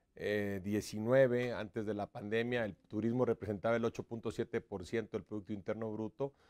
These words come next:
traía más de doce punto cinco millones de turistas extranjeros. Después de la pandemia se bajó a casi cinco millones de, durante la pandemia a menos de,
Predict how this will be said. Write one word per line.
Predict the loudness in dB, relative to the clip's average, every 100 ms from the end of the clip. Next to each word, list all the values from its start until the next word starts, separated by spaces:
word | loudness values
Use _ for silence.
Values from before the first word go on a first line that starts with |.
| _ _ _ _
traía | 4 8 10
más | 8 8
de |
doce | 6 4 0
punto | -2 -2 -4
cinco | -4 -4
millones | -2 0 0 0 -4
de |
turistas | -4 -4 -2 0 -2
extranjeros. | -2 -4 0 0 2 -2
Después | -4 0 0
de | 2
la | 0
pandemia | -2 -2 -2 0 0 0
se | 0 0
bajó | 2 0
a | 0
casi | -2 -4
cinco | -6 -8 -6 -4
millones | -2 -2 -4 -6
de, | -8 -10 -12 _ _ _ _
durante | 2 4 6 4
la | 6
pandemia | 4 2 2 2 0
a | -2
menos | 0 0
de, | 0